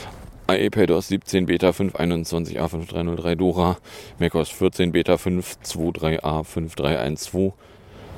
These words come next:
D-, WatchOS zehn Beta fünf, zwei eins R fünf drei drei zwei F. Und T fos siebzehn nennt sich zwei eins J fünf drei drei null E. Ja, keine Ahnung.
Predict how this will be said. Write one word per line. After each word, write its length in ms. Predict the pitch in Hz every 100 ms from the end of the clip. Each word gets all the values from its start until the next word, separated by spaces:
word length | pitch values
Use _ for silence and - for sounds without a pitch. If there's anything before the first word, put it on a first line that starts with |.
| - - -
D-, 440 | 95 98 98 95 90
WatchOS 520 | 87 - 76 - -
zehn 360 | - 123 143 131
Beta 260 | 123 123
fünf, 300 | 110 120 117
zwei 320 | - - 92 -
eins 320 | 87 85 - -
R 320 | 87 82 82
fünf 420 | - 90 87 - -
drei 340 | 90 82 76 76
drei 260 | - 76
zwei 320 | 71 - 76 -
F. 340 | 156 - - - - - - - -
Und 180 | 135 -
T 140 | 92
fos 200 | 85 85
siebzehn 320 | - 85 - 78
nennt 160 | 76
sich 140 | 73 -
zwei 240 | - 78
eins 220 | 71 69 -
J 140 | 76
fünf 240 | - 71 -
drei 200 | 65 71
drei 160 | 67
null 220 | 69 69 -
E. 240 | 85 - - - - - - - - - - - - - 58
Ja, 140 | 53 -
keine 220 | 76 80
Ahnung. 240 | 82 117